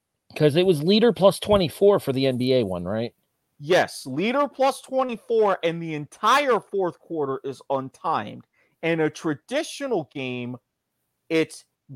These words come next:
Speaker 2: first whistle after the four-minute mark, then you turn the clock off,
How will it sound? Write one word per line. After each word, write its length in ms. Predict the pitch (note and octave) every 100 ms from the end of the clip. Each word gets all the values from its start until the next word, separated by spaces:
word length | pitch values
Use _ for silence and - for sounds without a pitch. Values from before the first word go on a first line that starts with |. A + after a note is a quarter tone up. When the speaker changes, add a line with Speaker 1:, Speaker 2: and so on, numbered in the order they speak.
| - -
Speaker 2:
first 340 | A3 D4+ -
whistle 560 | A#3 C4+ B3+ - A#3+ A#3+
after 400 | G3 F#3+ - F#3+
the 140 | D#3 A#2+
four-minute 840 | _ D3+ E3+ A3+ C#4 D#4 B3+ -
mark, 540 | B2+ A2 A#2 _ _ _ _ _ _ _ _ _ _ _
then 380 | C#3+ G#3+ D4+ G4
you 140 | D#4+ B3+
turn 280 | - G#3
the 100 | F3+
clock 420 | E3+ - E3+ D3+ -
off, 380 | C#3+ C#3 C#3+